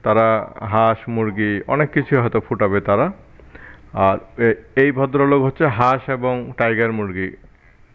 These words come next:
করবে। তো আপনাদের, এ, কোনো তথ্য লাগলে যোগাযোগ করবেন আমাদের সাথে এই, এই নাম্বারে। এই যে ছিয়াত্তর হয়ে গেল, পঁচাত্তর ছিল, ছিয়াত্তর হয়ে গেল আর্দ্রতা।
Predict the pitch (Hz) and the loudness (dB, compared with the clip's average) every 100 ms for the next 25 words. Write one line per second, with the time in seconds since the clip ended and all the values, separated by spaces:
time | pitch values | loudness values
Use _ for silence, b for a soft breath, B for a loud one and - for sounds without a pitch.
0 | - - - 101 80 82 87 - - - | -20 -12 -2 0 0 -6 -14 -20 -20 -20
1 | - - - B B B B B B - | -20 -20 -20 B B B B B B -20
2 | - - 117 113 143 139 156 143 139 - | -20 -4 -2 -2 -2 2 2 2 -6 -16
3 | _ - 117 - 131 135 135 139 139 147 | _ -8 -8 -6 -2 -2 0 -2 2 2
4 | 139 135 139 135 - - 113 117 127 135 | 2 2 0 0 -4 -8 -2 2 2 0
5 | 131 131 113 143 139 113 110 - 113 143 | 0 -2 0 -2 -2 -2 -2 -4 -4 -4
6 | 156 - 117 110 110 98 - - - - | -4 -6 -4 0 0 -2 -12 -20 -20 -20
7 | - - 107 107 110 120 156 - _ - | -8 0 2 2 2 0 -4 -14 _ -20
8 | - - B B B B B 127 127 - | -20 -20 B B B B B 0 2 2
9 | 151 151 - 143 139 117 98 92 - - | 2 2 0 0 2 0 -2 -4 -10 -20
10 | - - - - 135 160 - - 165 160 | -20 -20 -10 -4 -2 0 -2 -2 0 2
11 | 160 - 151 147 156 139 135 120 110 101 | 2 2 -2 0 0 2 2 2 2 2
12 | 98 95 90 | 0 -4 -4